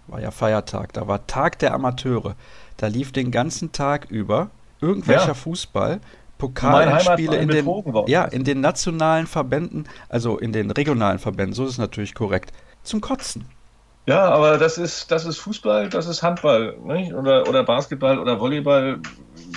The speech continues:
Speaker 2: Da können wir auch gespannt sein, was dieser neue Zusammenschluss, Teamsport Deutschland heißt er, wenn ich mich recht entsinne,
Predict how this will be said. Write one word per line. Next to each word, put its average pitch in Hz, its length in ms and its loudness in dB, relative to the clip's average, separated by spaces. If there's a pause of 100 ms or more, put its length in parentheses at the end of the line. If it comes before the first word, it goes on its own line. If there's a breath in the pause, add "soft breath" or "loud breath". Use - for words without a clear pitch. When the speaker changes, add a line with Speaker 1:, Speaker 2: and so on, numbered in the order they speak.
Speaker 2:
Da 147 100 4
können 170 240 2
wir 165 100 6
auch 156 140 2
gespannt 151 380 -2
sein, 160 360 2
was 147 280 -2
dieser 123 200 2
neue 127 280 2
Zusammenschluss, 151 1000 0
Teamsport 147 420 0
Deutschland 139 380 2
heißt - 220 -12
er, 90 160 -12
wenn 95 100 -8
ich 98 80 -10
mich 104 160 -12
recht 107 160 -10
entsinne, 98 360 -4